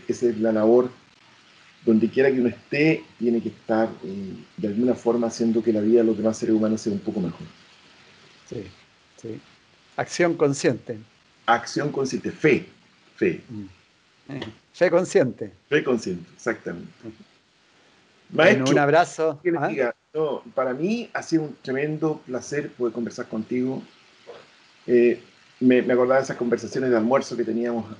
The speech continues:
Speaker 1: cuando no había pandemia.
Speaker 2: Sí.
Speaker 1: Eh, eh, que en algún momento retomaremos, por supuesto, pero hacerlo acá y compartirlo con,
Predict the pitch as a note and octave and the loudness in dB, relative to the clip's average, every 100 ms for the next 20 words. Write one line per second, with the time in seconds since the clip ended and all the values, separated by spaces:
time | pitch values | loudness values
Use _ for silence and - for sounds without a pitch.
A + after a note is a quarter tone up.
0 | - - A2 G#2+ A2 A2+ B2 A#2 A2+ B2+ | -12 -4 -2 0 2 4 4 2 0 -2
1 | C3 D#3 - _ - _ _ _ _ A#3+ | -2 -8 -16 _ -20 _ _ _ _ -14
2 | A3+ A2+ A2+ - - G3 G2 - - - | -8 0 0 0 -6 -8 -8 -12 -20 -10
3 | A#2 B2 A2+ B2 B2 C3 B2+ B2+ B2 A#2+ | 2 4 6 4 4 2 2 0 0 -2
4 | A#2 A2+ A#2+ A#2+ A2 A2+ G#2+ A2+ - A2+ | 0 0 2 0 -4 -8 -6 -6 -4 -2
5 | A2+ A2 B2 B2 A#2+ B2+ B2+ B2+ B2 A2+ | 0 0 2 2 2 2 4 4 2 0
6 | A2 G#2+ A#2+ A2+ A2+ A2 G#2+ | -4 -4 -6 -2 -2 0 -2